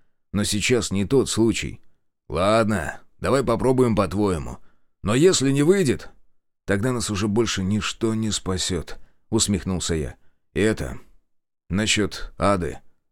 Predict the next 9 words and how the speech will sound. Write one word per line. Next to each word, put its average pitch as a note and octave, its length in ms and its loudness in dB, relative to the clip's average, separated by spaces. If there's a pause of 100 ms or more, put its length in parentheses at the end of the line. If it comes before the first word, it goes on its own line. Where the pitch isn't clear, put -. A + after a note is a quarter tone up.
(520)
«Да D3 160 2
я G#3 160 6
понял, G#3 500 6
братан», A2+ 680 2 (280)
капитан A2+ 340 0
хлопнул A2 380 4
меня F#2 240 0
по F2 100 -2
плечу. F2+ 440 -6